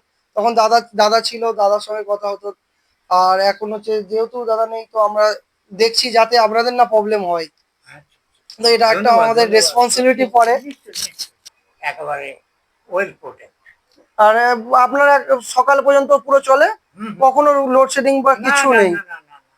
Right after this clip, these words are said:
Speaker 1: তো
Speaker 2: কোনো
Speaker 1: এটা
Speaker 2: লোডশেডিং
Speaker 1: আমাদের
Speaker 2: নেই।
Speaker 1: খুবই ভালো লাগলো যে আমরা সব জায়গায় সোলার সিস্টেম স্থাপন করি এবং কাস্টমাররা হ্যাপি হয় একটাই কারণে যে আমরা সঠিক জিনিসটা দিই, যেটা বলি। আমরা বলে গেছিলাম যে আপনার ইলেকট্রিক এখানে আপনাকে নেয়ার কথা, তো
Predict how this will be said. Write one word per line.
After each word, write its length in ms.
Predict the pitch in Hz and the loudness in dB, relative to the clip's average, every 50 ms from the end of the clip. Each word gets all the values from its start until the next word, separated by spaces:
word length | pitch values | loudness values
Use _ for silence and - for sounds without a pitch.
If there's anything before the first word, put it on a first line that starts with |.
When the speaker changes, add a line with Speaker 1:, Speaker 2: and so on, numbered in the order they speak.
| _ _ _ _ _ _ _ _ _ _ | _ _ _ _ _ _ _ _ _ _
Speaker 1:
তো 60 | - 208 | -4 0
Speaker 2:
কোনো 140 | 233 247 247 | 2 4 4
Speaker 1:
এটা 60 | 247 | 6
Speaker 2:
লোডশেডিং 260 | 254 254 254 240 285 | 6 6 6 6 4
Speaker 1:
আমাদের 240 | 277 269 277 277 285 | 4 4 4 2 0
Speaker 2:
নেই। 80 | 277 | 0
Speaker 1:
খুবই 200 | - 262 262 277 | -2 -2 -2 -2
ভালো 240 | 254 254 254 262 269 | 0 2 2 2 4
লাগলো 320 | 277 277 277 262 285 285 277 | 4 2 2 2 2 0 -2
যে 200 | 226 277 269 269 | 0 2 2 4
আমরা 260 | 254 247 254 254 269 | 4 4 4 2 0
সব 240 | 254 - 233 226 226 | 2 0 -2 -2 0
জায়গায় 380 | 254 254 247 269 269 269 269 - _ _ _ _ _ | -2 0 2 0 0 0 -2 -10 _ _ _ _ _
সোলার 220 | - - 247 254 247 | -4 -2 0 0 0
সিস্টেম 380 | 247 254 247 - - 262 165 | -2 -6 -8 -6 -6 -8 -8
স্থাপন 420 | - - - 233 220 226 247 247 240 | -6 -4 -2 -2 0 0 0 -2 0
করি 260 | 240 247 240 247 254 330 - _ _ _ _ _ _ - | 0 0 0 0 -2 -6 -10 _ _ _ _ _ _ -2
এবং 120 | 269 277 262 | -2 0 2
কাস্টমাররা 640 | 254 240 240 233 - 247 254 262 262 254 269 269 262 | 2 2 2 2 0 2 2 2 4 4 4 4 4
হ্যাপি 320 | 247 233 214 214 214 - 262 | 2 2 0 0 0 -2 0
হয় 180 | 247 254 254 254 | 2 2 4 4
একটাই 320 | 240 233 - _ - 262 262 | 4 2 0 _ -2 0 0
কারণে 340 | 262 262 262 262 277 277 | 2 0 0 0 0 0
যে 80 | 240 262 | 0 2
আমরা 180 | 247 240 254 254 | 2 2 2 0
সঠিক 380 | 247 - 233 220 277 247 220 | 0 0 -2 -2 -2 -4 -6
জিনিসটা 360 | 202 226 240 247 - - 233 | -6 -6 -6 -6 -2 -2 -2
দিই, 160 | 190 180 180 165 | 0 -2 -2 -2
যেটা 240 | 202 214 214 269 | -2 0 0 0
বলি। 320 | 240 220 254 262 285 311 359 - _ _ _ _ _ - | 0 2 0 0 0 -2 -6 -8 _ _ _ _ _ -2
আমরা 260 | 226 240 277 277 277 | 0 2 2 2 0
বলে 300 | 233 220 247 262 277 277 | 2 2 2 4 4 4
গেছিলাম 420 | 262 277 - 247 240 233 226 220 | 2 2 0 2 0 0 0 2
যে 140 | 202 233 233 | 2 4 4
আপনার 460 | 233 214 214 - 240 254 262 269 269 262 - _ _ _ _ _ - | 4 4 2 0 0 2 2 2 2 0 -2 _ _ _ _ _ 0
ইলেকট্রিক 360 | 240 254 269 - 277 302 269 | 2 2 2 0 -2 -4 -2
এখানে 240 | 285 262 294 294 302 | 0 2 2 4 4
আপনাকে 300 | 285 262 262 294 285 311 | 4 2 2 2 2 2
নেয়ার 240 | 285 269 262 262 254 | 2 2 2 2 2
কথা, 280 | 262 269 233 294 294 | 2 2 2 2 2
তো 140 | 269 - 294 | 4 4 4